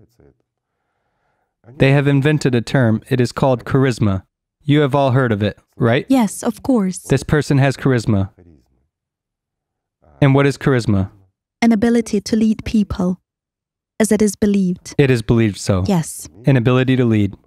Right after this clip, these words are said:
Speaker 1: Yet, as a matter of fact, what is charisma? Charisma is a certain status of a demon,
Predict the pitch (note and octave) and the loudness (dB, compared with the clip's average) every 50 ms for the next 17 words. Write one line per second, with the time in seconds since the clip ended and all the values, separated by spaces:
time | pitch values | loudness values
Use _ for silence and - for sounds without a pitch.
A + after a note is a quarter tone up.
0 | _ _ _ C3+ C3+ B2 - - C3+ B2+ A#2+ C#3+ C#3 C#3 C3+ C#3 C#3 C#3 B2+ - | _ _ _ 0 0 0 0 0 0 0 2 2 2 2 2 2 2 0 0 0
1 | - C3 A#2 - - - _ _ - C3+ C3 C#3 C#3 A#2+ - - - A#2+ A2 G2+ | -2 -2 -2 -4 -8 -20 _ _ -2 -2 0 0 0 -2 -2 -2 -2 0 0 0
2 | - G#2 F#2 F#2+ - _ _ _ _ _ _ _ _ _ _ _ _ _ _ _ | 0 -2 -4 -4 -6 _ _ _ _ _ _ _ _ _ _ _ _ _ _ _
3 | E2+ F2+ A#2+ D#3 - - D3+ C#3 C3 E3 D#3+ - - D#3+ C#3+ B2+ C3 A2+ - - | -20 -20 -16 -4 0 0 0 2 2 0 0 0 0 -2 0 0 -2 -2 0 -2
4 | D3+ - - C3+ - - - C#3+ C3 A#2+ A#2 A2 - - B2 A#2 A#2+ G#2+ B2 A#2+ | -2 0 0 -2 -4 -2 -2 0 0 2 0 0 0 -2 -2 -2 -2 0 0 0
5 | A2+ G#2+ G2+ F#2+ F#2+ F#2 | 2 2 0 -2 -2 -6